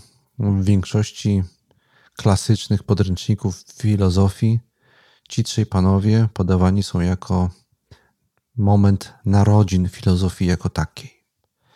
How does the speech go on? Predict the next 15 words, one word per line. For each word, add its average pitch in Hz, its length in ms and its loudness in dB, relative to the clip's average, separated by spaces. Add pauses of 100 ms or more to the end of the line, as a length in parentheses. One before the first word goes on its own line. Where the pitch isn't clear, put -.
(1400)
Mm, 104 320 2 (160)
powiedziałem, 117 580 4
że 117 120 4
określa 123 420 4
się 107 240 0 (120)
ich 107 380 -2 (240)
i 123 80 4
nie 110 140 4
tylko 120 320 2
ich, 92 460 -4 (600)
także 95 280 -2
jeszcze - 220 -4
kilku - 300 -2
innych 113 440 0
z, - 180 -14